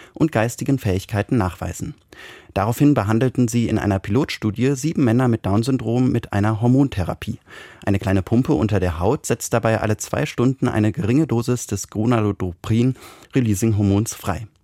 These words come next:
Sechs der sieben Behandelten konnten nach einem halben Jahr Therapie Logikaufgaben besser lösen, waren aufmerksamer und hatten ein besseres Gedächtnis.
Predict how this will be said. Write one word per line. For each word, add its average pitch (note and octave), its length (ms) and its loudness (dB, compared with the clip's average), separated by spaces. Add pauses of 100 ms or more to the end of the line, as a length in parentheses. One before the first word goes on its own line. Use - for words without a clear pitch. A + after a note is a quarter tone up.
(560)
Sechs - 220 0
der D#3 100 2
sieben B2+ 260 2
Behandelten C#3 580 2
konnten B2+ 400 0
nach G#2 220 0
einem A#2+ 280 2
halben C#3 280 0
Jahr G#2+ 200 2
Therapie A2+ 640 -2
Logikaufgaben A#2+ 1160 0
besser A#2 240 0
lösen, D#3+ 380 0 (320)
waren G2+ 220 0
aufmerksamer C3 720 0
und G#2 160 0
hatten A2 240 0
ein G2 260 0
besseres G#2 440 -2
Gedächtnis. - 580 -6